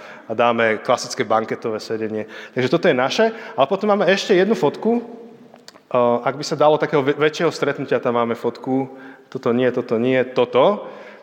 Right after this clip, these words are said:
Toto je fotka z, z budovy Žilinského konzervatória.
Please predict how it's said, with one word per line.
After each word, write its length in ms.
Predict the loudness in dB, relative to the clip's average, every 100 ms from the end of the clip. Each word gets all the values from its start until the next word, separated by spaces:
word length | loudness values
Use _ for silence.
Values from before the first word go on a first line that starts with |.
| -2
Toto 240 | 0 6
je 80 | 4
fotka 400 | 6 0 2 0
z, 320 | 0 -6 -6
z 20 | -2
budovy 320 | 4 4 4
Žilinského 400 | 2 0 2 0
konzervatória. 1040 | 2 2 2 4 2 2 2 4 4 2